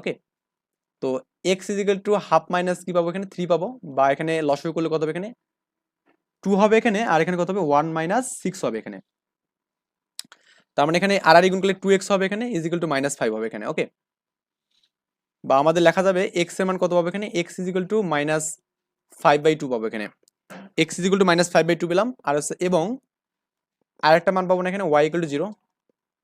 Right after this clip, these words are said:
y equal to zero, তো y মানে হচ্ছে small y equal to zero এখানে। তার মানে বিন্দুটা পাবো কি এখানে? মাইনাস ফাইভ কমা জিরো আর হচ্ছে জিরো আর কি। তো অতএব উপকেন্দ্র, উপকেন্দ্র মাইনাস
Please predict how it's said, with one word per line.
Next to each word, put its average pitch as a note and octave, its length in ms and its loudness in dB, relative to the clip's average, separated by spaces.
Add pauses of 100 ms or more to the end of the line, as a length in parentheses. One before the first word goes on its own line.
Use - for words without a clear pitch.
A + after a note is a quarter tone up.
(1120)
y D3 80 6
equal F3 160 0
to E3 80 -4
zero, F3 160 -6
তো F#3 40 0 (140)
y F3+ 100 4
মানে F#3+ 140 0
হচ্ছে F#3 140 -4 (100)
small E3 200 0 (100)
y - 80 2
equal D#3+ 160 -6
to A#2+ 80 -6
zero G#2+ 180 -8
এখানে। G#2+ 180 -14
তার B2 100 -6
মানে C3 120 -6 (400)
বিন্দুটা F3 320 0
পাবো F3+ 180 2
কি E3+ 100 -6
এখানে? G#3+ 220 -6
মাইনাস D#3 260 0
ফাইভ D#3 200 4
কমা F3 200 -4
জিরো F#3+ 160 0
আর E3+ 100 6
হচ্ছে D#3+ 260 -6
জিরো A#2 200 -2
আর G#2 120 -12
কি। G#2 80 -16 (720)
তো - 60 -20 (120)
অতএব F3 260 0 (120)
উপকেন্দ্র, D#3 380 -2 (2750)
উপকেন্দ্র E3 760 0 (1600)
মাইনাস C#3+ 240 -4